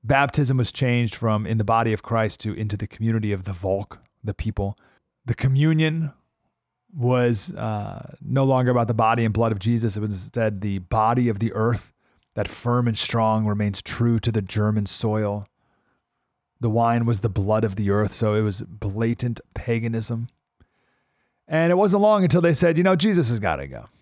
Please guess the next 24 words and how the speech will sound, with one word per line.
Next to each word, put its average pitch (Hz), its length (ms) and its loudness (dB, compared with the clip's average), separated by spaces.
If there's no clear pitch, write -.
<laughs> - 760 -8
'Cause 131 200 2
Jesus 135 380 2
preached 127 360 -2
love 117 320 2
and 104 140 -2
grace 113 340 0
and 95 100 -6
forgiveness 107 480 -4
and 98 80 -8
repentance 98 440 -8
and 104 80 -8
all 151 100 2
these 139 200 -2
things 117 240 -4
that 98 160 -6
weren't 170 220 -4
very 131 140 0
helpful - 340 -6
to - 80 -16
the 95 80 -10
Nazis. 90 460 -8
So 101 200 -10
Jesus 107 500 -4